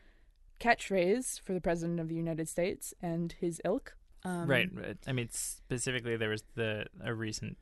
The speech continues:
Speaker 2: tweet where he described the, the Russian collusion investigation as the biggest <laughs> witch hunt in American history.
Speaker 1: Right.
Speaker 2: Was that what he said?
Speaker 1: Yeah, forgetting the whole, you know, history of that term comes from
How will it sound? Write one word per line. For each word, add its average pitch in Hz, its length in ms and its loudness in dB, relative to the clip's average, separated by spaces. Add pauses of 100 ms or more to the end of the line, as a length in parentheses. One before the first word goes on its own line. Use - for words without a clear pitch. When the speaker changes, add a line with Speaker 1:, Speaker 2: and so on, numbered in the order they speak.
(180)
Speaker 2:
tweet 107 460 -6
where 107 360 -6
he - 220 -6
described 107 760 -2
the, 107 340 -4
the 117 100 -4
Russian 107 640 -4
collusion 113 460 -2
investigation 107 720 -2
as 104 420 -4
the 120 100 -4
biggest 127 400 2
<laughs> 139 80 4
witch 139 220 6
hunt 180 220 6
in - 180 0
American 143 520 2
history. 170 480 0
Speaker 1:
Right. 220 260 10 (200)
Speaker 2:
Was 135 120 0
that 139 100 6
what 139 100 2
he 139 80 2
said? 147 300 4
Speaker 1:
Yeah, 185 180 10
forgetting 226 640 8
the 202 140 6
whole, 190 580 6
you 196 80 0
know, 160 240 0 (1120)
history 202 520 6
of 175 240 6
that 160 240 8 (100)
term 190 580 2
comes 196 360 2
from 165 400 2